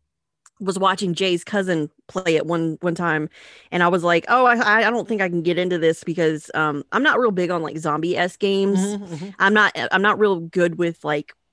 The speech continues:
Speaker 1: games that get you paranoid, if that makes sense,
Speaker 2: Right.
Speaker 1: like, when you're playing.
Speaker 2: Yeah.
Speaker 1: Um, but the more, like, I, I sat down and it was on P S Now.
Speaker 2: Mm-hmm. Probably.
Speaker 1: And, and, uh,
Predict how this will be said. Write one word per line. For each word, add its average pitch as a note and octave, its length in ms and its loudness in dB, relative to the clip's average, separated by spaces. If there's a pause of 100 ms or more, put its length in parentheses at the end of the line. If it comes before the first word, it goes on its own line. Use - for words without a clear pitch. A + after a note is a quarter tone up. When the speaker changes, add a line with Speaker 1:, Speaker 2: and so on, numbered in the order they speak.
(100)
Speaker 1:
games E3 340 -2
that F3+ 160 -4
get E3+ 180 -6
you E3 60 -12
paranoid, F3+ 640 -6
if A3 120 -6
that A#3 120 -6
makes A3+ 220 -10
sense, B3 240 -8
Speaker 2:
Right. G3+ 200 -8
Speaker 1:
like, A3 160 -6
when A#3 120 -4
you're A3+ 100 -2
playing. B3 360 -6
Speaker 2:
Yeah. B3 120 -10 (420)
Speaker 1:
Um, G3+ 440 2 (240)
but - 240 -2
the F#3 80 -2
more, G3+ 240 0
like, F#3 220 -2
I, E3+ 240 0
I F3 80 -4
sat A3 300 -2
down G3+ 380 -2
and F#3 100 -6
it F3 140 -10
was F#3 140 -8
on F#3+ 200 -4
P G#3 220 -6
S - 540 -10
Now. E3+ 960 -8 (360)
Speaker 2:
Mm-hmm. B2+ 240 -12 (720)
Probably. G3+ 320 -2
Speaker 1:
And, G#3 240 0 (440)
and, G3 340 0
uh, E3+ 280 0